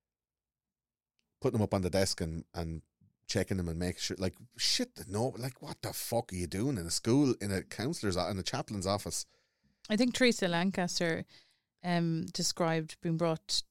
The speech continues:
Speaker 2: to an O B G Y N's office by Doctor Maskell.
Speaker 1: That's Christian Richter. That's
Speaker 2: Yeah.
Speaker 1: the guy up the road. But it was, like, th-, there was a hospital not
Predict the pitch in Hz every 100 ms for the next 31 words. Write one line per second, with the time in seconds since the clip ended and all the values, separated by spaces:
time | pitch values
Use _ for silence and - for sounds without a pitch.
0 | - 185 170 160 156 - 160 160 165 165
1 | 175 - 160 160 156 160 160 160 156 -
2 | - - - - 170 175 175 160 - 160
3 | 151 - - - - - - 98 80 90
4 | 98 - - _ - 185 170 98 90 -
5 | 82 90 85 - 90 - 90 73 92 87
6 | - _ _ _ _ _ _ - 95 -
7 | 92 85 92 95 - 90 85 82 _ -
8 | 95